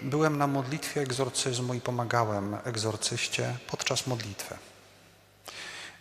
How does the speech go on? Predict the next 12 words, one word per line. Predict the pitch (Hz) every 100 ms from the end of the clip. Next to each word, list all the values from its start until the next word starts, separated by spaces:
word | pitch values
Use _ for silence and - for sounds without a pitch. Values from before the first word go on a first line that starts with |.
| - -
Trzymałem | - - 135 139 131 123
osobę, | - - 165 147 139 127
ona | 127 117
leżała | 113 107 127 127 123 120 117 - - - - - -
w | -
kaplicy, | - 127 113 110 - 117 117 117 - - - - - -
a | 120 120 117 117
egzorcysta | 127 113 110 - - 117
modlił | 107 95 104
się | - 107
nad | 104
nią. | 104